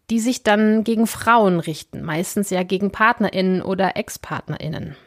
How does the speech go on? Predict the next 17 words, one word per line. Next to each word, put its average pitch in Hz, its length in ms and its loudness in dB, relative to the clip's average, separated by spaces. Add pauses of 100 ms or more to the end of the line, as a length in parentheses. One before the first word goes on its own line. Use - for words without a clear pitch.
(260)
Es - 160 -2
gibt 359 180 -2
Versuche, 269 420 2
die 190 140 -2
Gewalt 196 500 2
und 202 200 0
insbesondere 220 720 0
sexualisierte 208 880 -2
Gewalt 185 460 0 (440)
als 202 480 -2
Verunsicherung 190 1080 2
und 190 340 -4
Instabilität 220 880 0
von 220 220 -2
Männlichkeit 196 640 0
zu - 120 -8
erklären. - 600 -12